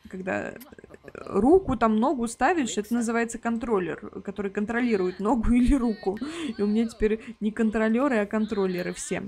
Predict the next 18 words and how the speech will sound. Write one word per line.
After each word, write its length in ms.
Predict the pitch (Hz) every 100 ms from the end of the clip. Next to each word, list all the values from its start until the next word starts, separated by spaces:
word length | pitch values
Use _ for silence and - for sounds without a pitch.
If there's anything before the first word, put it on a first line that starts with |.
| -
Так, 240 | 220 190 226
иди 180 | 208
в 80 | 226
туалет. 520 | - 226 233 285 403 -
И 260 | 208 277 294
надо 440 | 233 269 285 226
бы 120 | 202
нам, 340 | 220 254 247 220
наверное, 460 | 220 247 254 240
поесть 640 | 226 240 233 208 277 392 -
приготовить. 680 | - 208 226 226 202 190 180
Боже, 300 | 208 269 220
холодильник 680 | - 208 214 208 311 339
сломался. 680 | - 269 240 202 196 - - - _ - - _ _ - - _ -
Роланд, 380 | 208 254 254 208
давай, 240 | 202 247
наверное, 400 | 381 311 302 285
ты 260 | 233 277